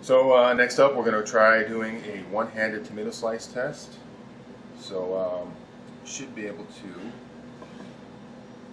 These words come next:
get through this tomato pretty easily with one hand if the, you got a nice razor sharp edge on here. So just go ahead and check that out.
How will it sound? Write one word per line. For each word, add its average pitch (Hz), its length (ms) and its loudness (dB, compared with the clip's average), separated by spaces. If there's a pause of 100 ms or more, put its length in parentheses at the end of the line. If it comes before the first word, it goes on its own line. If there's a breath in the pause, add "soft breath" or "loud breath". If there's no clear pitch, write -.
(240)
get - 180 -18
through 98 120 -18
this - 140 -18
tomato 113 640 -8 (340)
pretty 98 220 -16
easily 110 220 -14
with 98 200 -14 (140)
one 101 200 -14
hand 110 300 -10
if - 140 -14
the, 87 60 -18
you 92 300 -18
got 80 80 -16
a - 40 -18 (120)
nice 95 180 -16
razor 92 240 -16
sharp 90 320 -10
edge 90 220 -16
on 76 100 -14 (160)
here. - 200 -18
So - 160 -20
just - 160 -20
go - 80 -18
ahead - 100 -20
and - 80 -20
check - 100 -20
that - 360 -20
out. - 120 -18